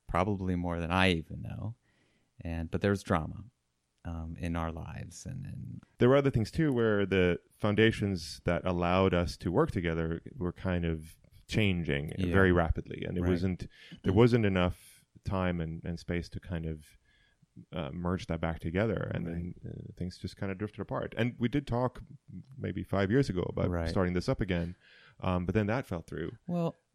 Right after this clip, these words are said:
Speaker 2: Um,
Speaker 1: I also feel like we did have conversations about trying to close it down
Speaker 2: Mm.
Speaker 1: with, like, I don't know if you remember that or not.
Speaker 2: Yeah, no, I do, I do.
Speaker 1: We, yeah, we talked about it. It just never happened.
Speaker 2: Yeah.
Speaker 1: Um, so we're doing it now.
Speaker 2: So we're doing it now.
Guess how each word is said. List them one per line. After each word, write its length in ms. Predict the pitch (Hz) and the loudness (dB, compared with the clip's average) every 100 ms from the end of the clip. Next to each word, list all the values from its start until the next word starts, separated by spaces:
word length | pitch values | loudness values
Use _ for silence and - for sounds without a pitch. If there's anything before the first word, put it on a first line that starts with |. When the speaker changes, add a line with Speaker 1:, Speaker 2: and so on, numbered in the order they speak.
| _ | _
Speaker 2:
Um, 480 | - 85 82 82 82 | -4 -2 -2 -4 -6
Speaker 1:
I 140 | 82 143 | -2 0
also 340 | 151 165 123 | 0 0 -2
feel 300 | 101 117 107 | 0 2 4
like 160 | 95 90 | 4 4
we 160 | 98 | 2
did 260 | 95 107 104 | 2 4 4
have 240 | 90 90 | 4 2
conversations 720 | 82 92 85 85 90 85 87 85 | 2 0 0 0 0 0 -2 -2
about 260 | 82 82 | -2 -2
trying 440 | - - 87 87 85 | -4 -4 0 2 0
to 60 | |
close 420 | - - 85 85 | -4 -2 0 0
it 120 | 85 - | -4 -4
down 540 | 82 80 78 78 82 90 | -4 -2 -4 -4 -6 -4
Speaker 2:
Mm. 80 | 113 | -2
Speaker 1:
with, 200 | 104 82 | -2 -2
like, 300 | 82 80 - _ _ _ _ _ _ - | -4 -4 -8 _ _ _ _ _ _ 0
I 80 | |
don't 80 | 104 | 2
know 80 | 92 | 4
if 80 | 85 | 2
you 140 | 90 | 0
remember 320 | 82 80 82 | 0 -2 -4
that 140 | 85 82 | -6 -6
or 40 | - | -2
not. 80 | 113 | 6
Speaker 2:
Yeah, 160 | 156 | 6
no, 120 | 113 110 | 6 2
I 40 | |
do, 160 | 92 95 | 0 -2
I 40 | - | -6
do. 160 | - - _ | -10 -12 _
Speaker 1:
We, 220 | 98 101 - - | -4 -2 -4 -14
yeah, 260 | - 98 82 | -4 0 2
we 140 | 80 | 0
talked 340 | 113 135 127 - | 0 6 6 6
about 360 | 87 80 78 | 2 2 0
it. 80 | 80 | -2
It 160 | - 90 | -2 -4
just 340 | - 87 - | -2 -6 -4
never 280 | 87 82 82 | -4 -4 -6
happened. 440 | - 80 - - - | -14 -14 -14 -14 -8
Speaker 2:
Yeah. 140 | 98 - _ _ _ _ _ _ - | -8 -8 _ _ _ _ _ _ -12
Speaker 1:
Um, 540 | 92 85 85 85 92 - _ _ _ | -8 -6 -6 -10 -12 -18 _ _ _
so 200 | - 151 | 4 6
we're 120 | 147 | 8
doing 200 | 147 160 | 6 4
it 80 | 160 | 4
now. 260 | 175 135 82 _ _ - | 2 0 -2 _ _ -10
Speaker 2:
So 120 | - 143 | 4 8
we're 80 | |
doing 180 | 165 185 | 12 12
it 80 | 180 | 10
now. 220 | 185 135 | 4 2